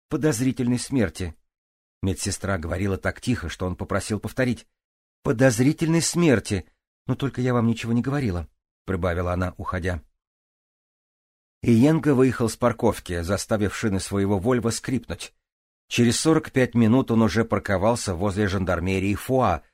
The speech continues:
где с прошлого месяца работала новая группа. Святой отец счел бригаду Аксли Терма слабоватой для того, что он собирался сообщить. "Добрый день, отец мой!"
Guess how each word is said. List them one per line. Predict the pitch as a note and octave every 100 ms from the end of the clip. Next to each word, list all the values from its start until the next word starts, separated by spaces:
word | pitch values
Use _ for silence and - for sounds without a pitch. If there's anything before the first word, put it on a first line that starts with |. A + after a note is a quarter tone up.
| _ _ -
где | G#2+ G#2+
с |
прошлого | - G2+ - F#2+ F#2+
месяца | A2 G#2+ G2 F#2
работала | F#2+ B2 A#2 A2+
новая | G#2 G2+ G2+
группа. | D#2+ E2 F2 D2 - _ _ _ _ _
Святой | - - A2+ E3+ E3+
отец | - A2 - - -
счел | - B2+ G2+
бригаду | G#2 F#2 A#2 G#2 G#2 -
Аксли | A2 - - F#2+
Терма | - C#3+ A2 G2
слабоватой | - B2+ C#3 A2 F2 F2+
для | E2 F#2+
того, | A#2+ B2+
что | A#2 A#2+ A#2
он | A2+
собирался | - G#2 G#2 F#2+ -
сообщить. | F2 F#2 F2+ - D2+ - _ _ _ _ _ _ _
"Добрый | G2+ C#3+ D#3+
день, | E3+ G3+
отец | A2+ G#2 -
мой!" | G#2+ G2+